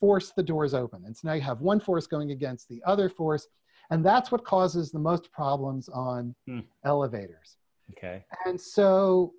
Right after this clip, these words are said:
Speaker 1: the button, he said to me something like, uh, you know, "Unless the customer doesn't want, or if the customer requests, the button is, uh,
Speaker 2: A placebo?
Speaker 1: not,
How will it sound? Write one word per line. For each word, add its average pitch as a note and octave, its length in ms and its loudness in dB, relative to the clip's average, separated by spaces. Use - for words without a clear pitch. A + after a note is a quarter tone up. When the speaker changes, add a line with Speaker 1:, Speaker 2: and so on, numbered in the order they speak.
Speaker 1:
the F#3 160 -2
button, F#3 720 -2
he G#3 100 0
said A3+ 380 2
to - 120 -4
me G3 140 4
something G#3+ 480 0
like, E3 420 -2
uh, D3+ 340 2
you F#3+ 120 -2
know, F3 180 2
"Unless G3 420 2
the B3+ 80 -4
customer G#3 420 -4
doesn't F3 340 0
want, D#3+ 320 -2
or D#3 120 -2
if F3+ 100 -2
the F#3+ 100 -4
customer D#3+ 420 -4
requests, D3+ 520 -2
the E3+ 100 -2
button F#3 640 2
is, E3 580 0
uh, C#3 440 -2
Speaker 2:
A A2+ 80 -8
placebo? C3+ 500 0
Speaker 1:
not, E3+ 200 4